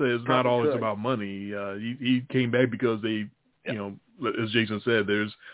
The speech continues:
Speaker 1: uh, a pathway to contend still with them that there really wasn't
Speaker 2: Yes.
Speaker 1: in, in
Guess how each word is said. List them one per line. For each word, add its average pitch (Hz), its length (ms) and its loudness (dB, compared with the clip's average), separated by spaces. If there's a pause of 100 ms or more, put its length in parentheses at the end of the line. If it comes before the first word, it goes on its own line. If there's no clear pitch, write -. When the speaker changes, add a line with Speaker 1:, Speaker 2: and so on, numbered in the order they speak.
(180)
Speaker 1:
uh, 104 200 6
a 101 60 2
pathway 110 440 4
to 104 100 -4
contend 107 720 2 (280)
still 117 280 4
with 101 240 -2
them 101 460 0
that 101 300 2
there 107 140 4
really 110 240 2
wasn't 104 360 2
Speaker 2:
Yes. 131 160 6
Speaker 1:
in, 95 80 -6
in 101 280 -6